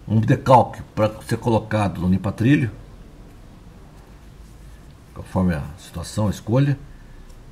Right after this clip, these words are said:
a identificação da rede ferroviária, o modelo da locomo-, da litorina M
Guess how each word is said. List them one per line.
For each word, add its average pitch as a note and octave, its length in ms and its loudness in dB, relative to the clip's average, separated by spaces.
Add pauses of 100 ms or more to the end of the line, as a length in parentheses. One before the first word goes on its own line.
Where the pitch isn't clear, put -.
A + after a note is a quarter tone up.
(500)
a - 40 -10
identificação G2+ 680 -2
da F#2+ 100 0
rede G2 180 0
ferroviária, F#2+ 640 0 (4000)
o F#2+ 40 2
modelo G#2 360 2
da A#2+ 100 2
locomo-, G#2 320 0 (140)
da G2 160 0
litorina F#2+ 640 0 (180)
M G#2 380 4